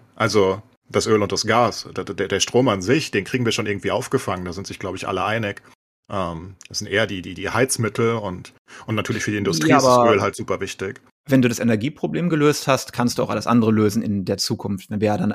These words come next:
Speaker 2: irgendwann
Speaker 1: Klar.
Speaker 2: alle Elektroautos haben und du heizt halt mit Strom. Also wir heizen hier zum Beispiel nur mit Strom, ne? Weil es gibt ja nichts anderes.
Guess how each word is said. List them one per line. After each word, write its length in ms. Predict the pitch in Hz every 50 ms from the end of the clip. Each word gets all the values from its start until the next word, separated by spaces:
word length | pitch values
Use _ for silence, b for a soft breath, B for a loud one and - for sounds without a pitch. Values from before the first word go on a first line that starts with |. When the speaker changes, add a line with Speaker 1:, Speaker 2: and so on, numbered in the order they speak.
| - -
Speaker 2:
irgendwann 300 | 139 120 117 120 113 110
Speaker 1:
Klar. 160 | - 127 117
Speaker 2:
alle 80 | 92
Elektroautos 600 | 95 113 123 - - 139 123 123 127 143 139 - -
haben 240 | 135 135 139 147 139
und 100 | 131 127
du 100 | 131 113
heizt 240 | 135 147 143 -
halt 120 | - 110 -
mit 80 | 110 -
Strom. 340 | - - 117 120 113 98 -
Also 140 | - 113 135
wir 120 | 131 180 135
heizen 220 | 240 - - 123
hier 100 | 107 117
zum 120 | - - 117
Beispiel 160 | 110 - 104
nur 100 | 113 113
mit 80 | 104 104
Strom, 340 | - - - 104 95 -
ne? 160 | 107 104 107 113
Weil 80 | 117 107
es 40 | 101
gibt 120 | - - -
ja 80 | 107
nichts 140 | 101 101 -
anderes. 380 | - - 110 104 101 - -